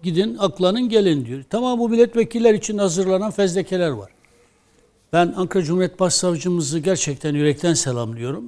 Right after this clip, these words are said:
Ben o gönderdiği fezlekelerle ilgili üst yazıyı okudum. "Elimizde kesin deliller mevcuttur." diyor.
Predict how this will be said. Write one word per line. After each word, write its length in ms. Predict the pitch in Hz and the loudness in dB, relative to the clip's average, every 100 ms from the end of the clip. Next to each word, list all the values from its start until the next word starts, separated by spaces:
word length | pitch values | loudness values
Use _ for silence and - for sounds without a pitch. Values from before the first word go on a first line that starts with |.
| 214 160 | -8 -4
Ben 180 | 151 | -2
o 160 | 147 127 | -2 0
gönderdiği 600 | 143 143 139 139 143 135 - _ _ _ | 0 4 4 4 2 -2 -6 _ _ _
fezlekelerle 800 | 147 131 143 143 143 143 139 151 | 0 0 0 2 2 2 2 0
ilgili 520 | 135 127 135 135 135 - | -2 -2 2 2 0 -8
üst 240 | 143 - 143 | -8 -4 -2
yazıyı 320 | 135 113 147 | -2 -2 -2
okudum. 480 | 143 151 139 190 - - - _ - | -2 -4 -4 -4 -8 -18 -20 _ 8
"Elimizde 480 | 277 320 262 196 269 | 10 10 8 6 4
kesin 480 | 262 240 302 294 | 4 6 8 10
deliller 500 | 233 233 247 254 294 | 8 8 8 10 10
mevcuttur." 680 | 254 175 139 143 - 131 110 | 10 6 4 -2 -4 -8 -8
diyor. 220 | 107 104 | -12 -16